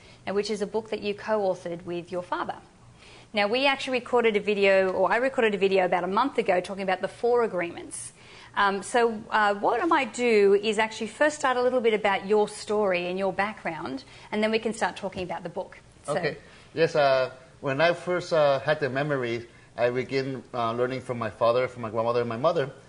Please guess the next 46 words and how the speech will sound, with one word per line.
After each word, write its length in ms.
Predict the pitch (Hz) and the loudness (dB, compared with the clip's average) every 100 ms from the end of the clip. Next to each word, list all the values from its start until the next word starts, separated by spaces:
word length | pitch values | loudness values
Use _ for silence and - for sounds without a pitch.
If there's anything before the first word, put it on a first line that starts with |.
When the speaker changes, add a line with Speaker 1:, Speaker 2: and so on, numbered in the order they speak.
| - - | -20 -12
Speaker 2:
And 160 | 139 131 | -8 -2
what 100 | 127 | 0
they 80 | 123 | 0
taught 260 | 120 147 147 | 2 0 2
me 100 | 139 | -2
was 240 | 131 - | -4 2
love 260 | 123 139 139 | 4 4 2
and 120 | 113 | -8
discipline, 580 | 120 139 127 143 143 117 | -8 -8 -4 -6 -6 -10
you 80 | 120 | -10
know, 180 | 123 120 | -8 -8
just, 220 | 123 - | -6 -2
uh, 120 | 123 117 - - | -2 -2 -12 -6
things 160 | 135 | -4
from 140 | 147 135 | -2 -2
the 80 | |
heart. 360 | 113 180 156 - 202 | 0 0 -2 -4 -12
Speaker 1:
Mm-hmm. 240 | 185 269 - - | -10 -10 -12 -10
Speaker 2:
And 180 | 131 131 | -8 -4
then, 160 | 135 147 | -2 0
uh, 520 | 143 135 131 131 - - - - - 135 | 2 2 0 -2 -4 -14 -20 -20 -12 0
grew 200 | 147 139 | 4 6
up 220 | 139 147 | 4 0
into 540 | 131 143 139 135 131 - - 117 | -6 -4 -4 -2 -4 -8 -14 -4
being 180 | 139 | -2
a 40 | 131 | -2
teenager 680 | - 143 135 139 165 196 170 - - | -2 -4 -4 -4 -4 -4 -6 -14 -10
and 160 | 120 117 | -6 -4
then 200 | 131 117 | -4 0
get 160 | 131 | 0
into 200 | 135 139 | 0 -4
the 80 | 120 | -8
peer 220 | - 131 | -2 -2
pressures 420 | 131 135 131 139 | 0 -2 -2 -4
of 140 | 135 - | -6 -2
life 380 | 135 143 - 143 | 2 2 0 -4
in 120 | 120 | -2
the 120 | 120 | -2
neighborhood. 540 | 123 131 135 185 196 - | -2 -2 -2 -2 -2 -4
Speaker 1:
Yes. 400 | 190 190 233 - | -4 -2 -4 -8
Speaker 2:
So 120 | - 143 | -4 2
in 60 | |
that 180 | 151 151 | 2 2
moment, 320 | 170 175 170 | 0 -2 2
I 220 | 147 151 | 4 4
began, 600 | 143 - 131 135 156 156 | 0 -6 -6 -4 -2 -4